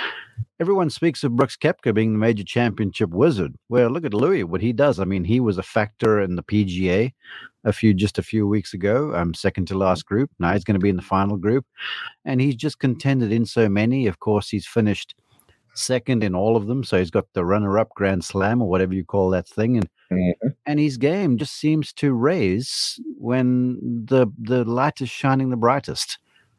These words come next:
Speaker 1: And it's testament to him. It's testament to his attitude.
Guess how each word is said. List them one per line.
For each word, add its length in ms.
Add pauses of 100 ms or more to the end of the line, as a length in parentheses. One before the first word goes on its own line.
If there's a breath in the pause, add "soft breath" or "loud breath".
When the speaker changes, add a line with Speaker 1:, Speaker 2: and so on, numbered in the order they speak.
(180)
Speaker 1:
And 80
it's 100
testament 480
to 140
him. 500
It's 160
testament 460
to 100
his 140
attitude. 640